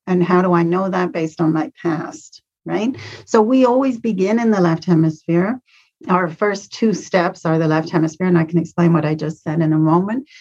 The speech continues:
And then we, steps three and four move us into the right hemisphere. And that's really supportive of both hemispheres of your brain. It supports the left hemisphere to believe it's in charge, even though it isn't. And then it supports you to move to the right in a comfortable way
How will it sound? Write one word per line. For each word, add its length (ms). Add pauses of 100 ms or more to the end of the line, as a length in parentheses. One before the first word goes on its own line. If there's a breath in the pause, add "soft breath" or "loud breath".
(100)
And 200
then 280
we, 200 (360)
steps 380
three 240
and 160
four 380
move 320
us 140
into 260
the 100
right 240
hemisphere. 720
And 180
that's 280
really 360
supportive 640
of 200
both 260
hemispheres 520
of 100
your 100
brain. 280
It 140
supports 440
the 120
left 280
hemisphere 540
to 140
believe 440
it's 160
in 160
charge, 380
even 180
though 120
it 100
isn't. 420 (360 loud breath)
And 160
then 140
it 140
supports 540
you 160
to 200
move 420
to 80
the 160
right 600
in 100
a 100
comfortable 720
way 420